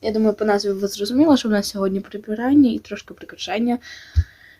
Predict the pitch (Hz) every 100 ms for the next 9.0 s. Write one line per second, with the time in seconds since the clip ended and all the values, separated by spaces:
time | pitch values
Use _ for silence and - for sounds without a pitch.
0 | _ - 226 220 214 196 208 226 220 202
1 | 202 196 196 190 185 - - 175 170 175
2 | - - - _ - - - 220 247 262
3 | 247 190 175 185 202 - 208 185 175 165
4 | 160 151 160 160 175 - 185 269 302 -
5 | 233 214 - _ _ _ _ - 233 -
6 | 294 226 202 208 202 - - - 160 160
7 | - - - - - - _ - _ -
8 | - - 202 190 185 175 165 - 156